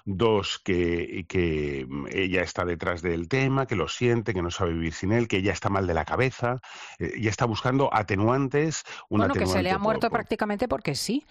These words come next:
Speaker 2: O sea, ella dice que va
Speaker 1: Mm.
Speaker 2: con él, que empezó a sentirse mal el niño, que se murió como, como quien así, mm, espontáneamente, ¿no? Infiero del, del
Speaker 1: Eso es.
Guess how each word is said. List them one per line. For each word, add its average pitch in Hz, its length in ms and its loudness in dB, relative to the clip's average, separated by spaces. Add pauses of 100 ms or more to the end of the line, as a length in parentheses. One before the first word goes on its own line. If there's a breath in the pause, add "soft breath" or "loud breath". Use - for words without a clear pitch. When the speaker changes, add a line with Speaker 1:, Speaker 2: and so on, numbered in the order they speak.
(140 loud breath)
Speaker 2:
O - 80 -14
sea, 165 180 0
ella 170 160 2
dice 180 240 0
que 180 120 0
va 175 120 2
Speaker 1:
Mm. - 40 -2
Speaker 2:
con 170 140 0
él, 233 160 0
que 233 60 2
empezó 165 240 -2
a - 20 -4
sentirse 160 420 -4
mal 165 160 -2
el 165 180 -2
niño, 254 420 0 (320 loud breath)
que 170 100 -2
se 165 120 -2
murió 202 600 0
como, 165 280 0
como 165 280 -2
quien 156 500 0
así, 151 380 -4
mm, 175 760 -2 (260 loud breath)
espontáneamente, 202 920 0
¿no? 170 260 0
Infiero 196 600 0
del, 147 340 -2
del 147 140 0
Speaker 1:
Eso 147 220 0
es. - 200 -10